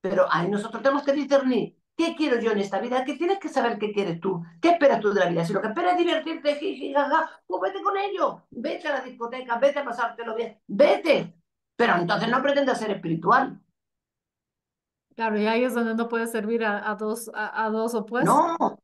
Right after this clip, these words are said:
Speaker 1: no, no, no, no, no. Caes en la rutina de, de,
Speaker 2: Claro.
Speaker 1: de hacer todo lo que los demás quieren que hagas. Pero si eso, eso estás manejando, eres un pelele.
Speaker 2: En gran
Speaker 1: <laughs> No tienes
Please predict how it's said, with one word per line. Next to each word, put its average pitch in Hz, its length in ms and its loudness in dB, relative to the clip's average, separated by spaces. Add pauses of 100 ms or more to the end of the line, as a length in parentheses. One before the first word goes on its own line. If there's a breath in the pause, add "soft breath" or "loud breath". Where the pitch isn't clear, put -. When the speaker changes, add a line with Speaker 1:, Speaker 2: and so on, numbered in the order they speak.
(120)
Speaker 1:
no, 240 120 2
no, 269 100 2
no, 277 220 4
no, 262 100 -2
no. 247 220 2
Caes 269 300 4
en 277 100 -8
la 262 120 0
rutina 262 460 -8
de, 220 260 -8 (220)
de, 220 220 0
Speaker 2:
Claro. - 20 -6
Speaker 1:
de 214 120 2
hacer 220 320 0
todo 294 260 4
lo 320 100 0
que 277 100 -8
los 254 100 2
demás 262 220 0
quieren 269 240 -4
que 247 100 0
hagas. 294 280 0
Pero 208 100 -14
si 277 80 -8
eso, 311 160 -6
eso 320 120 -4 (200)
estás 233 200 -2
manejando, 294 460 -2
eres 294 140 -4
un 320 200 -4
pelele. 220 580 -6 (2000)
Speaker 2:
En 240 160 -2
gran 220 200 2
Speaker 1:
<laughs> - 200 -12
No 247 120 2
tienes 359 200 2